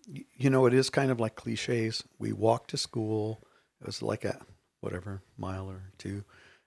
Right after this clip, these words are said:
Um, we, um, got up and did chores. Um, <laughs> I rode my bike, and I had a paper route, so I'd get up at, like, five in the morning, and,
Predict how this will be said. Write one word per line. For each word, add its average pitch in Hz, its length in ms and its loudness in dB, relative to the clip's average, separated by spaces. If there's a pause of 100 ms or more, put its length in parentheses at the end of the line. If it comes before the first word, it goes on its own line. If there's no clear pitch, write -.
Um, 107 680 2
we, 101 320 2
um, 87 260 -4 (840)
got 107 220 6
up 113 320 4
and 113 80 -4
did 110 180 -2
chores. 113 480 0 (560)
Um, 101 480 0 (460)
<laughs> - 640 -4
I 107 80 0
rode 113 460 2
my 110 160 -2
bike, 107 500 -4 (380)
and 101 260 -2
I 101 300 -2
had 101 180 0
a - 20 -6
paper 123 300 4
route, 107 380 -2
so - 100 -8
I'd 98 80 -10
get 107 140 0
up 107 120 -6
at, 98 100 -4
like, 101 120 -6
five 101 220 -2
in 101 40 -6
the 98 60 -6
morning, 101 360 -8
and, 104 120 -14